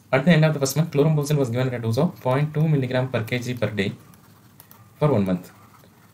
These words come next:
and this cycle was altered for six months. So coming directly to the conclusion,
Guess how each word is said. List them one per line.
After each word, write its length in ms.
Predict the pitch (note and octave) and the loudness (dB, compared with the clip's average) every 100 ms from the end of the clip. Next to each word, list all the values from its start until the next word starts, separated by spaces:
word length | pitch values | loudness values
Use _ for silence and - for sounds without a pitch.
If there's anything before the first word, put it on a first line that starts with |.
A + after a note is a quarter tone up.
| - | -4
and 180 | C#3 C3+ | -2 0
this 160 | C3 | 0
cycle 280 | - C3 D3+ | 2 2 2
was 360 | C#3 D3 - - | 0 0 -4 -4
altered 520 | A#2 A#2 C3+ A#2 A2+ | -4 2 2 2 -2
for 340 | - - B2 | -8 -2 -2
six 420 | E3+ - - C3 G2+ | -2 -6 -6 -4 -2
months. 420 | F2+ A2+ - - - _ _ _ _ - - _ _ _ _ _ _ - - - _ - - - | -2 -2 -8 -14 -20 _ _ _ _ -20 -20 _ _ _ _ _ _ -20 -20 -20 _ -20 -20 -20
So 560 | - - - - - B2 | -14 -10 -8 -6 -4 -2
coming 240 | B2 C#3 | 0 0
directly 300 | A#2 B2 D3+ | 0 0 0
to 120 | D3 C#3+ | 0 0
the 100 | C#3 | 0
conclusion, 540 | A#2 A#2 C#3 A2+ A2+ | -2 0 0 0 -4